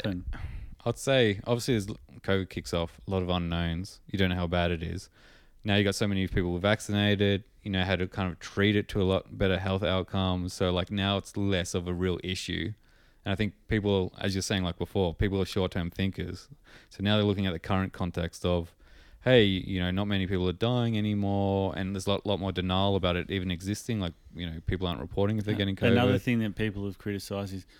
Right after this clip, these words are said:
Speaker 1: vaccinations. They, they told us, uh, they, they, what, what was it? It
Speaker 2: <laughs> I don't know. You tell me. You're going
Speaker 1: Oh,
Speaker 2: with
Speaker 1: no,
Speaker 2: it.
Speaker 1: I was, I was trying to repeat what they said. Okay, so basically the vaccinations, uh, didn't reduce,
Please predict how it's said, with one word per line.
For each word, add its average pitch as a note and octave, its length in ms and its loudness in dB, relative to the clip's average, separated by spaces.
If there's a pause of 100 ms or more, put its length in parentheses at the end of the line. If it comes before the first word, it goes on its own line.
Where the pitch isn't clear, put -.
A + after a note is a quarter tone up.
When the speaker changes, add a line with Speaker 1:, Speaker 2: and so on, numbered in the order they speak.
(440)
Speaker 1:
vaccinations. D3+ 960 4
They, C#3+ 180 2
they D3+ 280 -4 (180)
told E3+ 260 2
us, E3 240 -4 (180)
uh, A#2 40 -14 (920)
they, D3+ 260 4
they, D3 260 2 (220)
what, A#2 260 -6
what A#2 180 -4
was D#3 140 -2
it? E3+ 220 -4
It A#2+ 220 -4 (100)
Speaker 2:
<laughs> - 80 8
I G3 40 12
don't G2+ 140 6
know. A2+ 60 6
You A#2 60 6
tell - 260 4
me. A#2+ 200 2 (120)
You're A#2+ 100 0
going A#2+ 180 12
Speaker 1:
Oh, - 60 12
Speaker 2:
with G#2 80 10
Speaker 1:
no, A2 60 12
Speaker 2:
it. D#3+ 40 10
Speaker 1:
I D3+ 220 8
was, D#3 180 4
I D3 120 4
was C#3+ 140 2
trying E3 380 6
to A2+ 60 0
repeat C3 360 8
what A2+ 160 -2
they G#2+ 200 4
said. F#2+ 300 -2
Okay, G#2 420 -4
so A#2 140 -4
basically C3 500 2
the G#2+ 100 -2
vaccinations, B2+ 880 0 (420)
uh, G#2+ 280 -2
didn't G#2+ 460 -2
reduce, G#2 880 -6